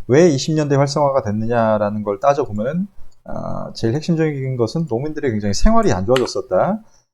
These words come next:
당시 토지조사 사업과 산미증식 계획으로 인해서 소작농들이 굉장히 증가하는 상황이었었죠.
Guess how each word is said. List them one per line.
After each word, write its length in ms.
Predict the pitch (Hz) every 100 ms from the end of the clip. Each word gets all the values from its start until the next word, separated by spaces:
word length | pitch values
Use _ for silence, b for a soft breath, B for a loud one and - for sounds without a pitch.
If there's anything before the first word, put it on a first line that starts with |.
| _ -
당시 480 | 107 110 120 117 -
토지조사 480 | 196 196 190 185 180
사업과 720 | 175 175 170 - 175 170 175
산미증식 760 | - 196 196 190 185 175 165 -
계획으로 480 | 123 127 127 127 113
인해서 640 | 101 101 156 170 185 - _ _
소작농들이 720 | - 175 185 180 170 160 139
굉장히 340 | 110 113 113
증가하는 640 | 104 123 131 135 127 120 107
상황이었었죠. 720 | 135 131 110 95 - 101